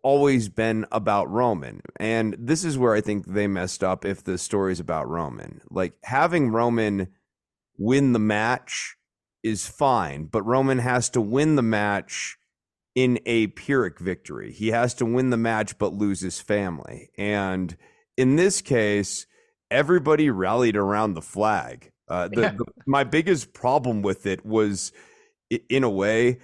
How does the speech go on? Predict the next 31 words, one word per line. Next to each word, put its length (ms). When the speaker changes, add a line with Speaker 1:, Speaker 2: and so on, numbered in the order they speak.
Speaker 1:
Solo 380
Sikoa 540
coming 340
in 140
with 140
the 100
Samoan 500
spike. 580
I 180
thought 320
that 160
this 240
match, 520
if 260
Roman 380
was 160
going 260
to 80
win, 500
needed 520
to 480
involve 600
Roman 560
at 180
some 300
point 520
sacrificing 1120
Jey 260
Uso 500
to 100
get, 320